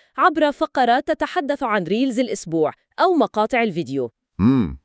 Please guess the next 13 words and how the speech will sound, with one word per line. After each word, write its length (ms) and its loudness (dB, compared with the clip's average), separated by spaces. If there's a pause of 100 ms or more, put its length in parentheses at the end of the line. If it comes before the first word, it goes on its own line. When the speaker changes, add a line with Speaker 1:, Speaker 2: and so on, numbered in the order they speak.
Speaker 2:
فن 300 2
السرد؟ 500 -2 (280)
Speaker 1:
بالضبط. 520 -2 (520)
تقول 360 4
إن 220 2
السر 340 0
اللي 180 0
يخلي 360 -2
الناس 320 -2
تكمل 480 0
الفيديو 520 -2
هو 240 0
الفضول 560 -4